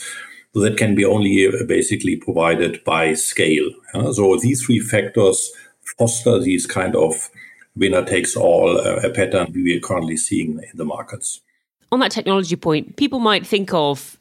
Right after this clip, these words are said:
Speaker 2: traditional wealth management as very sort of personal, high touch. You have your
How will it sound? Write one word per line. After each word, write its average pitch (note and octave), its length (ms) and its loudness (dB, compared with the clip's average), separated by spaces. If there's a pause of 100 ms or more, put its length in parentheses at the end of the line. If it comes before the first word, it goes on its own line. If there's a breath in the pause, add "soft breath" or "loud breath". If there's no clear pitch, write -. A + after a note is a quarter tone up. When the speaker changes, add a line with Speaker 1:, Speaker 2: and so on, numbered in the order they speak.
Speaker 2:
traditional G#3+ 540 -2
wealth D3+ 300 0
management C#3+ 580 -2
as C#3 440 -2 (100)
very E3+ 400 2
sort E3+ 160 -4
of - 140 -8
personal, G3+ 600 2
high F#3 240 0
touch. - 420 -2
You E3+ 120 -4
have D#3+ 260 0
your D3 480 0